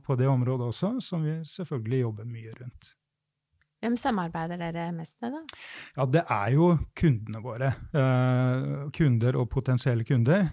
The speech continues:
Speaker 1: Det er klart, eh, de store bilselskapene, eh, har vi mye samarbeid med. Og så er det jo, ofte er vi også underleverandør av en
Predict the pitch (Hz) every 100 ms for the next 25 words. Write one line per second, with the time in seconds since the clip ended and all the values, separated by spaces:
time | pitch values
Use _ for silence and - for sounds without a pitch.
0 | - 139 - 127 120 - 131 127 127 127
1 | - - - - 147 139 - 165 123 107
2 | 131 123 107 - 120 - 127 127 135 214
3 | 202 - 147 135 131 131 127 131 123 123
4 | 127 123 113 139 113 110 110 107 151 294
5 | - - - - 131 147 113 135 147 -
6 | - - 165 113 117 123 - - 117 120
7 | 117 107 - - 127 110 107 107 104 110
8 | 113 120 120 - 120 107 110 123 123